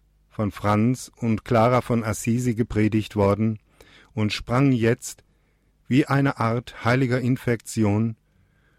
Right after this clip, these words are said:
von dem Minoritenkloster in die vornehmen Stadtquartiere über und störte die Reichen auf.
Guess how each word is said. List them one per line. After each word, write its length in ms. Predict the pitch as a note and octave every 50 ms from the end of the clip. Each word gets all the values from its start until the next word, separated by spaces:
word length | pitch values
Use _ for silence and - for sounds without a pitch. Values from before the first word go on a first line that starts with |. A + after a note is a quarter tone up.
| _
von 240 | _ - - A2+ A2
dem 300 | G#2 A2 A2 A2 G#2+ G2+
Minoritenkloster 1400 | G2+ A2+ G#2+ G#2+ G#2 F#2 A#2 C3+ C3+ - C#3+ C#3 C#3 - - A#2+ A2+ A2 G#2+ - - - A#2 A2+ A2 A#2 B2+ C3+ - _ _
in 160 | - G#2+ G#2
die 100 | F#2+ G2+
vornehmen 680 | - - - A#2+ B2 B2+ B2+ A#2+ A2+ A2+ G#2+ G#2+ G#2+ -
Stadtquartiere 840 | - - A2 A2+ - _ - A#2+ A2+ - - - A2 G#2+ G#2 A2 G#2+
über 540 | G#2 G#2 G#2 G#2 G2+ G2+ G2+ G2+ G2+ A2 - _ _ _ _ _ _ _
und 160 | - G#2 F#2
störte 520 | - - - A2+ A2+ B2 B2 - - B2 A2+
die 120 | G#2+ G#2
Reichen 520 | F#2+ F#2 F#2 F#2+ G2 F#2 - A#2 G#2+ G#2
auf. 540 | - - - F#2 F2 E2 D#2+ - - _ _